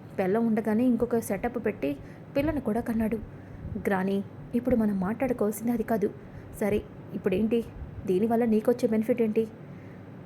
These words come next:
"అయ్యో గ్రాని, తాత, అత్త వాళ్ళ కుటుంబానికి దూరం అవ్వడానికి కారణం ఏంటి? శ్రీధర్ మావయ్య రెండో పెళ్లి చేసుకున్నాడని తెలిసి,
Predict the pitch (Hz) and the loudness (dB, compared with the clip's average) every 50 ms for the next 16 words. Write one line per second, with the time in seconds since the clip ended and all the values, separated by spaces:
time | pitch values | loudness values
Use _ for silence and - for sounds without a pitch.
0 | - - - 185 180 185 208 196 226 220 - 214 208 220 233 - - - - - | -10 -4 -2 0 0 2 4 2 2 2 2 -2 0 2 0 0 -2 -10 -16 -16
1 | - - - - - - - - 156 175 208 - 220 208 214 - - - - - | -16 -16 -16 -16 -14 -8 -6 -4 -2 -2 -2 0 0 0 0 -2 -6 -14 -14 -14
2 | - - - - _ _ - - 202 196 160 - 262 240 233 214 - - - - | -14 -14 -14 -16 _ _ -12 -8 -8 -8 -2 0 2 2 2 0 -4 -12 -12 -4
3 | - 240 247 233 220 - - 190 - 254 254 247 247 226 220 233 190 214 220 247 | 2 4 4 4 4 2 0 2 4 4 4 4 2 2 0 2 4 4 6 6
4 | 247 240 233 226 226 226 220 - - 160 185 214 226 233 220 214 208 202 220 220 | 6 4 4 2 2 0 0 0 0 2 4 4 4 4 4 2 2 2 2 0
5 | 208 - - - - - - - - - - 277 302 311 320 285 240 208 190 202 | 0 -2 -10 -16 -16 -16 -16 -16 -12 -4 -2 -2 0 0 0 2 2 2 2 2
6 | 208 220 240 220 220 208 220 247 - 214 202 240 247 - 247 233 233 - 233 226 | 2 2 2 2 2 4 4 4 2 2 0 0 2 2 2 2 2 0 0 2
7 | 214 214 208 196 - 202 196 196 - 214 | 2 2 0 0 0 0 -2 0 -2 -4